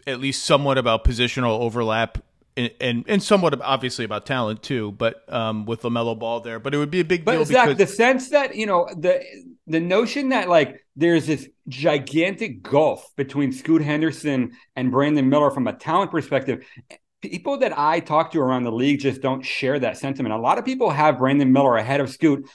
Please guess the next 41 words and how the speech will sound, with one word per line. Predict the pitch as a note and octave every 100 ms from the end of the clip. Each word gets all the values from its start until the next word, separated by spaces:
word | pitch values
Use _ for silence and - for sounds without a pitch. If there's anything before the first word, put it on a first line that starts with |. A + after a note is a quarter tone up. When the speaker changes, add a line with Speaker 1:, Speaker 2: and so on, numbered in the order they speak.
| _ _ F#3
Speaker 2:
even, | G#3+ B3+ A#3+ F#3+
you | F#3 E3+
know, |
ignoring | E3 B2+ D3 F3+ A3 B2
positional | A2 B2+ B2+ B2+ B2+ A2
fit. | - E3+ C3 -
So | D#3 C3+ - - _ -
I | D#3+
don't | A3+ B3 -
think | G3+ F3
that | D3+
it's | C#3
just, | - E3 D#3+ E3+
uh, | D#3 D3
you | D#3
know, | D#3
"We | D3
have | D3+ F3
LaMelo, | F#3+ F#3 D#3+ D#3 D#3 D3+
we | B2+
don't | C3
need | D#3
another | D#3+ D#3
point | - D#3 C#3
guard. | D3+ C#3+ C#3
Let's | F3+ D#3
just | C3+
take | C3+ B2+ A2
Brandon | A#2+ B2 A#2 G2+
because | G#2 A2+ C3+
it's | C#3+
an | A2
easier | A2+ B2+ B2 A2
fit | - A#2+ G2+
if |
we | A#2
wanna | A#2 A2+
win | G#2 A2
a |
game | G2+ G2+ G2
tonight." | G2 D#2+ -